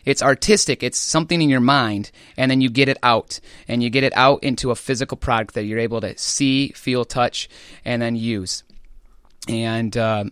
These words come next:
and they've done well in that particular competition. We entered a competition last year, um,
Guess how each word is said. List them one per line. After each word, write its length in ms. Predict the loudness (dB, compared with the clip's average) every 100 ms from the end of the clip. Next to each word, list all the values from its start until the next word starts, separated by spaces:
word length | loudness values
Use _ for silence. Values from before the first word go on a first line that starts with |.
| _
and 260 | -6 -6 -6
they've 220 | 0 0
done 220 | 2 0 2
well 180 | 2
in 80 | 2
that 160 | -2 -4
particular 380 | -10 -6 -6 -6
competition. 580 | -6 -8 -8 -8 -4
We 140 | -4 -2
entered 400 | -2 0 2 2
a 160 | 0
competition 560 | 0 -4 -4 -6 -4 -2
last 340 | 0 -2 -2
year, 280 | 0 0 -2 -6
um, 380 | -8 -6 -8